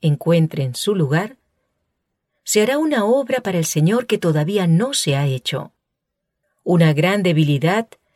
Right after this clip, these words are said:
ha sobrevenido al pueblo de Dios, porque algunos han dejado al Señor Jesús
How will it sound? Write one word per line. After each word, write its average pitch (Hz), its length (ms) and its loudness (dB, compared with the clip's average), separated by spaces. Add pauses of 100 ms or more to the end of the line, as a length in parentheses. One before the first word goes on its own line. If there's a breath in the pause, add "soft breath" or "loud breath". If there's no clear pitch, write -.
(140)
ha 180 120 -2
sobrevenido 190 580 2
al 170 140 0
pueblo 202 400 -2
de 151 160 0
Dios, 202 520 -4 (800)
porque 226 280 0
algunos 294 400 0
han 262 140 -2
dejado 233 380 0
al 208 80 0
Señor 180 380 0
Jesús 180 720 -4